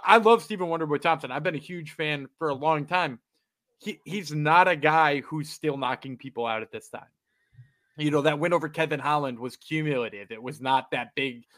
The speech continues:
concussive blow that he had when he was ripping up the welterweight rankings. He, he's kinda more of a guy now who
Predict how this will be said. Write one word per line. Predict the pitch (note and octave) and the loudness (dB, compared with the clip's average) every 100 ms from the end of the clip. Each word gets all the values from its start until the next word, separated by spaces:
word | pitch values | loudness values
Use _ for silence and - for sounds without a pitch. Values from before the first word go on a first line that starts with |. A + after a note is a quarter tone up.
| _ - | _ -6
concussive | D#3+ D#3 D3+ D#3 D#3 C3 | -6 -2 0 0 -2 -6
blow | C3 C3+ C#3 C3 | -4 0 0 0
that | B2 B2 | -2 -6
he | A#2 | 0
had | C3+ B2+ A#2+ - - _ | 2 2 0 -8 -20 _
when | - D3 | -6 -2
he | D3 | 0
was | C#3 A2+ | -2 -2
ripping | C3+ C3 C3 C3 | -4 -2 -2 -2
up | B2 | -2
the | B2 | -4
welterweight | A#2+ A#2+ B2+ A#2 A2 A#2+ | -2 -2 -4 -6 -6 -6
rankings. | D3 C3+ A#2+ G#2+ - _ _ _ B2 | -6 -4 -8 -10 -18 _ _ _ -20
He, | - F#3+ - | -10 -10 -8
he's | D#3+ E3+ | -10 -10
kinda | - F#3+ G3+ | -2 0 2
more | G3 F#3+ G3 | 2 2 2
of | |
a | F#3 | 2
guy | E3 E3+ | 4 2
now | F3 F3 E3 | 4 4 4
who | D#3 D#3 D3+ | 2 0 0